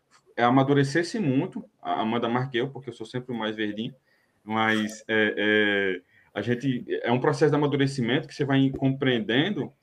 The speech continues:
você vai vivenciando, você vai ali desabrochando, e lógico, com um pouco de dor em alguns momentos, de entender essa, essa nova dimensão que a gente trouxe pra nossa vida. A gente tá junto desde dois mil e seis,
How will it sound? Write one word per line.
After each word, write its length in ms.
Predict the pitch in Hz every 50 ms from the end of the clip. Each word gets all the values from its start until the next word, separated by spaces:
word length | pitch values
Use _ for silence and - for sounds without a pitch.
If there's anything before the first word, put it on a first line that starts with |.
| _ _ _ _ _ _
você 140 | - - 117
vai 180 | 113 123 123
vivenciando, 600 | 110 107 135 151 151 160 156 151 - 131 127 127 127
você 100 | 131 120
vai 220 | 110 123 120 117
ali 280 | 113 113 113 110 107 -
desabrochando, 840 | 101 107 107 120 - - 113 113 107 - - 120 120 120 113 110 107 - _ _ _ _ _ _ -
e 40 | 113
lógico, 260 | 110 110 110 - -
com 40 | 123
um 40 | -
pouco 200 | 123 - - -
de 100 | 120 110
dor 260 | 95 110 117 147 165
em 20 |
alguns 220 | 147 117 120 117 117
momentos, 580 | 117 110 104 104 113 139 190 - - - - _ _ _ - - - -
de 140 | - 113 127
entender 800 | 143 147 139 180 175 165 143 135 143 156 170 175 170 160 - 95
essa, 300 | 131 135 139 - 156 139 -
essa 220 | 127 123 - 135
nova 220 | 131 143 151 180 170
dimensão 480 | 170 180 180 180 160 139 - 151 156
que 80 | - 175
a 20 |
gente 160 | 160 170 156
trouxe 180 | 143 156 165 160
pra 120 | - 175 175
nossa 260 | 180 180 - 233 240
vida. 360 | 226 156 123 110 98 101 - _ _ _ _ _ _ _ _
A 80 | - 113
gente 240 | 110 135 139 139 139
tá 120 | 147 143
junto 200 | 131 127 139 135 139
desde 180 | 147 165 185
dois 140 | 180 190 185
mil 100 | 196 208
e 40 | 208
seis, 580 | - - - 117 107 104 92 - - - -